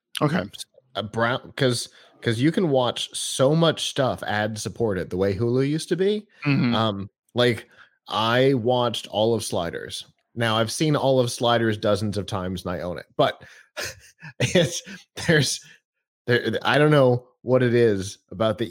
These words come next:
Speaker 2: ease of having it all integrated into a thing where some, I can watch it on my computer and then walk away from the computer and go turn on the Xbox and it picks up where I left off and then grab on the phone and, you know, go around and watch it. Eh, something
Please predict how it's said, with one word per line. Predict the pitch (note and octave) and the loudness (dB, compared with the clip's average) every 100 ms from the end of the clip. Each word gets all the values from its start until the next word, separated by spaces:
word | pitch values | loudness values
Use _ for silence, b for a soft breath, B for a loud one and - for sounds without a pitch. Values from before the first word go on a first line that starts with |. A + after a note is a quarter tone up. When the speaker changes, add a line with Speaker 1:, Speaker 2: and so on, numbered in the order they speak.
| B2 | -4
Speaker 2:
ease | B2 B2 A2 G2+ | -2 -2 -4 -6
of | G2 | -10
having | F#2+ G2+ G#2 G#2 | -4 -4 -2 -2
it | F#2+ | -2
all | G2 G2+ | 0 0
integrated | G2 F#2 F2+ G2 G2+ F2+ | -2 -4 -2 0 -2 -2
into | F#2 F#2+ F2+ | -6 -4 -6
a | |
thing | - G2 F2 D#2+ | -2 -4 -4 -6
where | E2 | -6
some, | D#2+ G2 F#2+ G2 | -4 -4 -4 -4
I | G2 | -4
can | A2+ | 0
watch | G#2+ A2+ - | 0 0 0
it | |
on | B2+ | 0
my | C3 | 0
computer | B2 B2+ E3 C#3 G2+ | -2 0 2 4 2
and | F2 | 0
then | F2 | 0
walk | F#2+ G2 | 0 0
away | G#2+ G#2+ | 0 -2
from | G#2+ | -4
the | G#2 | -8
computer | G#2 C3+ A2 | -4 -2 -2
and | F2 | 0
go | F2 | -2
turn | G#2+ G#2 | -2 -2
on | B2 | 0
the | |
Xbox | C#3+ C3+ - G2+ C2 - F#2 | 2 0 0 0 0 -8 -10
and | |
it | D#2+ _ b b b | -10 _ b b b
picks | - G2+ A#2+ | -6 -2 0
up | A2 | 2
where | B2+ | 4
I | C#3 | 6
left | C3+ C3+ D3+ | 4 4 4
off | C3 F#2 - | 2 2 -2
and | G2+ | -10
then | |
grab | F#2+ G2+ A#2 | -2 0 2
on | |
the | C3 | 0
phone | - D3+ C#3 G2 F2+ | 0 0 0 -2 -4
and, | F2+ E2 b b b _ | -6 -8 b b b _
you | G#2 | -2
know, | G2 F#2 - _ _ - | -2 -2 -8 _ _ -2
go | G2+ | 0
around | A2+ C3+ C#3+ A2+ | 4 4 4 2
and | G2 | 2
watch | G2 F2+ - | 0 0 -2
it. | - _ b b b | -6 _ b b b
Eh, | G#2 - _ _ - | -6 -8 _ _ -10
something | - D3 C3 A2+ | -2 0 2 2